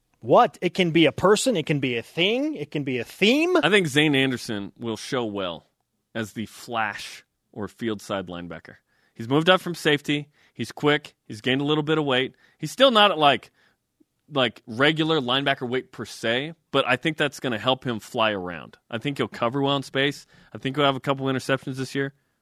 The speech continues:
Speaker 2: I like Zane Anderson.
Speaker 1: The reemergence of Moroni Laulupututau is my answer to the biggest surprise B Y U football fall camp.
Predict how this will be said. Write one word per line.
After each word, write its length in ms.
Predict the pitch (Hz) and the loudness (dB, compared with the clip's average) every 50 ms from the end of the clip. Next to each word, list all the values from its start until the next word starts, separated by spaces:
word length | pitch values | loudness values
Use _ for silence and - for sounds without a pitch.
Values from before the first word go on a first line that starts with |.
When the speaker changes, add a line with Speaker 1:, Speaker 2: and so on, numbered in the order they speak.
| _ _ _ | _ _ _
Speaker 2:
I 80 | - 123 | 0 2
like 200 | 143 165 175 147 | 2 2 2 2
Zane 180 | 147 160 160 160 | 2 2 2 2
Anderson. 320 | 160 151 131 - 135 - _ _ _ _ _ | 0 -2 -4 -10 -18 -20 _ _ _ _ _
Speaker 1:
The 80 | 156 | 2
reemergence 760 | 151 151 180 220 240 233 214 208 226 226 196 214 220 - - | 4 4 4 6 6 4 6 6 6 6 6 2 -2 0 -2
of 80 | 185 156 | -2 0
Moroni 400 | 156 151 160 160 170 185 196 202 | 2 2 4 4 6 4 4 4
Laulupututau 1400 | 196 196 196 185 160 156 160 170 170 170 165 160 151 156 - 185 180 - 170 151 127 - 135 120 113 117 123 123 120 | 4 4 4 4 4 4 2 2 4 2 2 2 0 0 -2 -4 -2 -2 -2 -4 -2 -2 -4 -2 -2 -2 -4 -4 -6
is 180 | 120 120 110 | -8 -8 -8
my 200 | 131 143 143 147 | -6 -6 -4 -4
answer 380 | 135 117 110 110 101 - - 120 | -4 -4 -6 -8 -10 -10 -12 -12
to 160 | - - 135 | -10 -8 -8
the 160 | 120 123 117 110 | -8 -8 -10 -10
biggest 420 | 107 - 139 135 143 139 - - | -4 -4 -2 -2 -2 -4 -6 -6
surprise 640 | - 127 - - - 127 120 107 98 101 113 120 - | -12 -14 -14 -8 -6 -4 -4 -4 -6 -8 -10 -12 -14
B 200 | - 107 123 123 | -12 -10 -8 -6
Y 100 | 120 123 | -4 -6
U 60 | 120 | -6
football 380 | 110 - 120 113 - 123 113 110 | -8 -10 -14 -8 -6 -6 -6 -6
fall 280 | - - 127 123 113 107 | -8 -8 -8 -8 -8 -8
camp. 420 | - - 131 123 104 87 - - | -10 -12 -10 -10 -10 -12 -16 -20